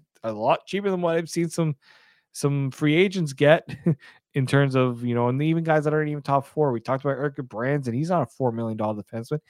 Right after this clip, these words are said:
Columbus Blue Jackets gave it to him anyways. So, yeah, I, I, <sighs> this is gonna be a very interesting, interesting situation. Right now, I would say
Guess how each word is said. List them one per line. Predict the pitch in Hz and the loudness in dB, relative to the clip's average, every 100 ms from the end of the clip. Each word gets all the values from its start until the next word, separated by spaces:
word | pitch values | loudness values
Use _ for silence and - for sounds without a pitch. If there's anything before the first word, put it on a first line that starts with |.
| _ _ - | _ _ -6
Columbus | 143 156 131 | -2 0 0
Blue | 151 | 0
Jackets | 147 147 139 123 | 2 2 0 -4
gave | 123 165 | -2 -2
it | 165 | -2
to | - | -4
him | 139 | -2
anyways. | 151 170 113 120 143 - _ _ _ _ _ _ _ _ _ _ _ _ _ _ | 0 0 0 -2 -4 -10 _ _ _ _ _ _ _ _ _ _ _ _ _ _
So, | - 143 127 123 120 - _ _ | -6 2 4 4 2 -4 _ _
yeah, | 131 131 120 110 | -6 0 0 0
I, | 131 131 | -2 -2
I, | 123 110 - - | -4 -4 -8 -14
<sighs> | - - - | -18 -14 -2
this | 147 | 0
is | 180 175 | 0 0
gonna | 170 | 4
be | 160 | 4
a | |
very | 127 123 135 135 | 4 4 4 2
interesting, | 113 127 120 120 - 117 | 0 -6 -4 -8 -8 -6
interesting | 113 - 107 - 110 | -8 -8 -14 -14 -12
situation. | 117 107 110 107 113 - _ _ _ _ _ _ _ _ _ | -12 -8 -8 -8 -12 -16 _ _ _ _ _ _ _ _ _
Right | 127 156 170 | 2 6 6
now, | 156 160 | 6 4
I | 143 135 | 4 2
would | 131 | 0
say | - 143 135 135 127 | -2 -4 0 0 -2